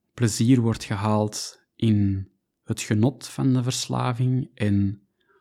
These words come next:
er wordt weggevlucht van de pijn van het dagelijkse leven. Als een soort vluchtmechanisme om bepaalde dingen niet te willen voelen of verwerken.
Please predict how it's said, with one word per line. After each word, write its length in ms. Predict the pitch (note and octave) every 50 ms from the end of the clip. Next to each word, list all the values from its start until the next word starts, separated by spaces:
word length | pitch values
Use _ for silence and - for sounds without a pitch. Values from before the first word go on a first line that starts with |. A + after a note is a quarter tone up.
| _ _ _ _ _ _ _ _ _
er 200 | _ - A#2+ A2
wordt 260 | G#2+ G#2+ G#2+ - -
weggevlucht 680 | A#2+ B2 B2 - - A#2 G#2 A#2 A#2 A2+ - - - -
van 240 | - A#2 G#2+ G#2
de 80 | G2+ G2+
pijn 480 | - - - G2+ A2 A#2+ A#2 A2+ A2 G2+
van 120 | G#2 G2+
het 180 | G#2 G2+ - -
dagelijkse 540 | G#2 G2 G2+ G#2 G#2 G#2 G#2 - - -
leven. 500 | G2 G2 G2+ G2+ G#2+ G#2+ G#2 G2+ G2+ G2+ - _ _ _ _ _ _ _ _ _ _ _ _ _ _ _ _ _ _ _
Als 320 | _ - - G#2 G#2 G#2
een 100 | G#2+ G2+
soort 420 | - - - A2 G#2+ G#2 G#2 -
vluchtmechanisme 1040 | - - - B2+ B2+ B2+ - - B2+ B2 A#2+ - - G#2+ G#2 G#2 G2+ G2+ G#2+ G2+ -
om 420 | - G#2 G#2 G2+ G2+ G2 G2+ - _ _ _ _ _ _ _ _ _
bepaalde 600 | - B2 A#2+ - - A2 A2 G#2+ A2 G#2+ G#2+ G2+
dingen 380 | - - A2 A2+ A2+ G#2+ G#2 G#2
niet 240 | G#2+ A2 A2+ G#2+ A2
te 140 | - A2+ G#2
willen 520 | G#2 G#2 G#2 G2+ A2 G#2+ G#2+ G#2+ A2+ A2
voelen 540 | - - - B2 A#2+ B2 A#2+ B2 A#2 A2 G#2+
of 100 | G#2 -
verwerken. 680 | - - G2+ A2 A2 G#2+ G#2 - - - G#2 G2+ G2